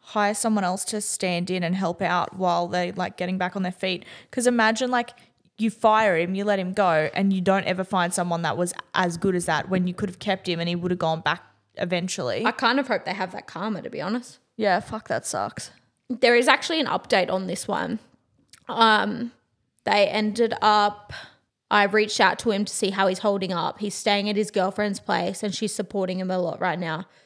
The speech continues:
Speaker 2: Um, and they've taken him back on.
Speaker 1: Oh, well, there you go.
Speaker 2: Yeah, they realised they were in the wrong.
Speaker 1: Yeah, good.
Speaker 2: Yeah.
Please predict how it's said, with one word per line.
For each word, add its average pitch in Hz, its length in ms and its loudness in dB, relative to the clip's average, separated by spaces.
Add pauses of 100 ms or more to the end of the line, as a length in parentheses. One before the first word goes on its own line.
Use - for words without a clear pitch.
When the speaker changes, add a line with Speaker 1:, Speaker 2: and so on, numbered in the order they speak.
(160)
Speaker 2:
Um, 170 400 0
and 165 300 -4
they've 147 440 -2 (340)
taken - 340 0
him 180 120 0
back 143 240 0
on. - 200 -6 (400)
Speaker 1:
Oh, 220 220 6
well, 202 240 4
there 294 200 4
you 285 160 -2
go. 247 600 0
Speaker 2:
Yeah, 190 400 -4
they 220 120 4
realised 202 460 4
they 190 80 2
were 196 140 2
in 196 100 0
the 190 80 -4
wrong. 185 320 -2 (240)
Speaker 1:
Yeah, 226 260 0
good. 214 580 0
Speaker 2:
Yeah. 196 220 -6